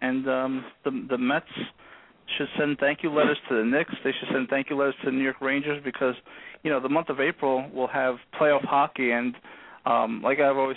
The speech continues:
said, there's nothing like playoff hockey. And, um, I know you went to a hockey game recent, well, this past year, in the past year,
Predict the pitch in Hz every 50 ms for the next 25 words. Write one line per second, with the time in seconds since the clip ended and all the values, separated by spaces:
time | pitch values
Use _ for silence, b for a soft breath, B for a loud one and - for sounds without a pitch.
0 | - - 139 127 123 120 - - 143 - - 127 127 123 120 - - - 127 120
1 | 117 117 - 117 120 123 - - 120 104 90 80 104 110 117 - 110 107 110 107
2 | 113 117 - - - - 117 123 127 131 127 123 123 127 131 127 123 - - 135
3 | 117 117 - 127 120 113 - - 120 113 117 123 127 123 - - 120 - - -
4 | 117 113 104 - B B B B B - - - - - 135 120 117 - - 117
5 | 113 127 131 123 120 120 B B B B B B B 127 127 131 120 - - 120
6 | 107 113 - - 120 113 107 110 113